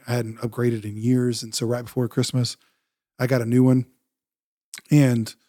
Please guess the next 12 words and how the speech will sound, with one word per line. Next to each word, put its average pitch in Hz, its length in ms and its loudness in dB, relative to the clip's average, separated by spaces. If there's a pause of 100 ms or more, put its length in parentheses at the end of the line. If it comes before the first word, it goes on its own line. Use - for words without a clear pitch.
(840)
the 135 220 2
first 165 260 4
thing 180 140 -2
I 180 80 0
do 139 200 -2
is 123 80 -6
turn 139 200 -2
off 127 140 0
all 131 200 4
the, 127 100 -2
like, 117 220 -6
the 104 240 -6